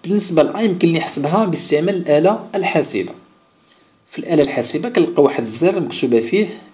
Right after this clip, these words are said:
ان بي ار. إذا إلا بغينا نحسبو مثلا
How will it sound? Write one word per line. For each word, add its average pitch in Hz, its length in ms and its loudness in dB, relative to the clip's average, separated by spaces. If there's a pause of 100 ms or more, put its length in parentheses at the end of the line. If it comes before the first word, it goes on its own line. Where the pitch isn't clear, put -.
ان 180 360 -4 (1120)
بي 117 180 4
ار. 87 200 -6 (1500)
إذا 165 140 8
إلا 170 180 6
بغينا 143 280 2
نحسبو 139 540 2 (600)
مثلا 127 540 -2